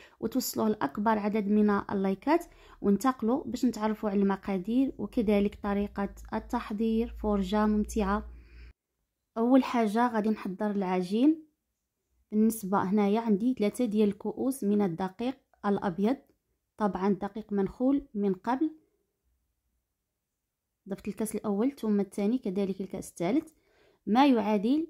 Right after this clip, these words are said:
ثلاثمية غرام. كذلك هنا غادي نضيف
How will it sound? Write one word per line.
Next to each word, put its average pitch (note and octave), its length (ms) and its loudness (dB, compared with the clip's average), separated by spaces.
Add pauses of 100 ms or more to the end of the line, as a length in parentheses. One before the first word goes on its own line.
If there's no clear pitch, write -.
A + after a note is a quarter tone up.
(120)
ثلاثمية A3 520 0
غرام. A3 400 2 (640)
كذلك A3+ 500 2
هنا A3+ 220 0
غادي A3 220 0
نضيف G#3+ 440 2